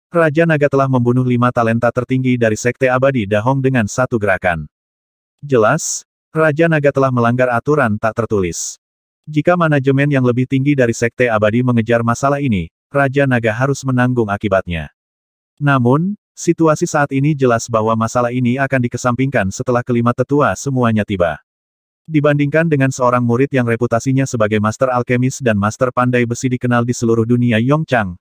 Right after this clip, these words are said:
Su Fa, Tong Xiuping dan pemuda lainnya tidak lagi penting. Bahkan jika mereka berada di antara dua puluh talenta tertinggi. "Penatuamu, sesepuh."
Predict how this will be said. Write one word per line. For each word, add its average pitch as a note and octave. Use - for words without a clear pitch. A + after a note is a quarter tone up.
Su E3+
Fa, B2
Tong E3+
Xiuping B2
dan G#2+
pemuda G#2
lainnya A2+
tidak C#3
lagi G2
penting. F2+
Bahkan D#3
jika D3+
mereka C3
berada A#2
di B2
antara A#2+
dua C#3
puluh D#3
talenta A#2+
tertinggi. F#2+
"Penatuamu, C3
sesepuh." A2+